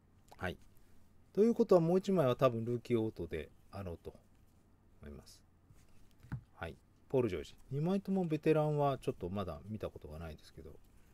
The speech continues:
ね、どっちかは出ますよね。よいしょ。はい。えー、アンドリュー。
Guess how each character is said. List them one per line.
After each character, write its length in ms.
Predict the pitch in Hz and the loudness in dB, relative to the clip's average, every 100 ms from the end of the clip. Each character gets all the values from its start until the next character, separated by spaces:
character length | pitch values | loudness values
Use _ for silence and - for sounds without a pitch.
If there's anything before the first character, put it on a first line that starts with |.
| - - - - - - - - - - - - - - - - - - - - | -20 -20 -20 -20 -20 -20 -20 -20 -20 -20 -20 -20 -20 -20 -20 -18 -16 -18 -18 -4
ね、 220 | 143 80 | -4 -4
ど 80 | 92 | -8
っ 20 | 95 | -14
ち 100 | - | -4
か 120 | 196 | 0
は 100 | 131 | 0
出 100 | 80 | 0
ま 140 | 87 127 | -8 -6
す 120 | - | -8
よ 60 | - | -10
ね。 280 | 92 90 - - - _ - - - - - - | -10 -10 -14 -20 -20 _ -20 -20 -20 -20 -20 -20
よ 40 | |
い 40 | - | -20
し 60 | |
ょ。 40 | - - - - - - - | -20 -20 -12 -12 -12 -20 -4
は 120 | 127 | -4
い。 100 | 135 - - | -4 -8 -12
え 160 | 127 117 | -6 -4
ー、 60 | |
ア 40 | 117 | -4
ン 120 | 127 | -4
ド 80 | 104 | -6
リ 100 | |
ュ 40 | |
ー。 20 | 73 | -10